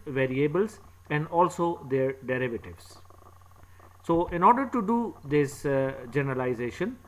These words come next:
we will start with the variation of a line integral as we have done before, but now in this case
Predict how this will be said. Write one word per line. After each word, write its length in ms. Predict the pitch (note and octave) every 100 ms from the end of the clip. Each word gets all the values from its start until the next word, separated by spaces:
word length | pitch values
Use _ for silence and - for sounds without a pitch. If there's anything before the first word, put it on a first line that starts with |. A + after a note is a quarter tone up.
| - - -
we 160 | F#3
will 200 | A3 A3
start 440 | - - G3 A#3 -
with 200 | E3+ C#3 C3+
the 240 | D#3 D#3+ - - -
variation 600 | D3 D#3 G#3+ A3 G#3 G#3 -
of 300 | D3+ C#3+ - -
a 300 | C3+ C3+ C3 - -
line 320 | C3 D3 G#3+ A3+
integral 540 | F3 C3 A2 C#3+ G3+
as 220 | D#3 C#3+ C#3
we 140 | C#3
have 260 | C3+ C3 A#2+
done 220 | B2 A#2+
before, 420 | A2+ - C3 G3+ - - - - -
but 260 | E3+ A3 - - - -
now 400 | D3+ F#3 A3+ A#3
in 200 | F3+ D#3+
this 200 | A3+ -
case 380 | - D#3+ A3